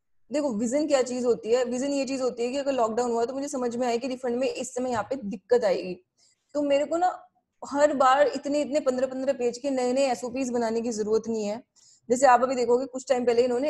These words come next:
एसओपीएस भी निकाले थे exporters के लिए, और exporters के एसओपीएस में इन्होंने बोला है कि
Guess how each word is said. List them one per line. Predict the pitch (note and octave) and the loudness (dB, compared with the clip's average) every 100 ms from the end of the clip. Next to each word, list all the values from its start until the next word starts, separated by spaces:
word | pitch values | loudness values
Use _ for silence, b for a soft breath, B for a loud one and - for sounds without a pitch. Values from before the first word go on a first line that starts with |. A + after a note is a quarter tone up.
| - B3 | -2 -6
एसओपीएस | B3+ B3+ C#4+ C#4+ | -6 -6 -4 -2
भी | C#4 | -2
निकाले | C4 G#3+ G3 | -2 0 0
थे | G#3 A3+ | 0 -2
exporters | A3 - G#3+ A3 - | -2 -8 -4 -4 -4
के | A3+ | -6
लिए, | G3+ E3 | -4 -8
और | G3 _ _ _ - A3 | -10 _ _ _ -4 0
exporters | A#3+ A#3+ B3+ B3+ C#4+ | 0 0 0 2 0
के | C#4 | 2
एसओपीएस | B3+ C4 C4+ C4 | 2 2 -2 -2
में | C#4 | 0
इन्होंने | C4+ B3+ | 0 0
बोला | A#3+ A3+ | 2 2
है | A#3+ | 0
कि | C4 | -4